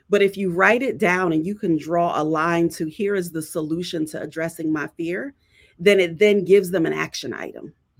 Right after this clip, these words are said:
Because if you're, are, if you are willing to do the work to address your fear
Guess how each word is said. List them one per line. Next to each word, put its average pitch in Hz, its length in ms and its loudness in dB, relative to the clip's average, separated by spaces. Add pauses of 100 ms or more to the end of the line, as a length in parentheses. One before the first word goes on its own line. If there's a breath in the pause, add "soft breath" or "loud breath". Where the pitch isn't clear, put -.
(640)
Because 196 340 2
if 185 120 0
you're, 240 320 -2 (180)
are, 165 280 2
if 185 140 4
you 233 200 0
are 170 100 2
willing 214 440 4
to 196 120 -8
do 190 280 -4
the 170 140 -4
work 165 380 -4
to - 220 -6
address 160 580 -4
your 160 160 -4
fear 135 520 -8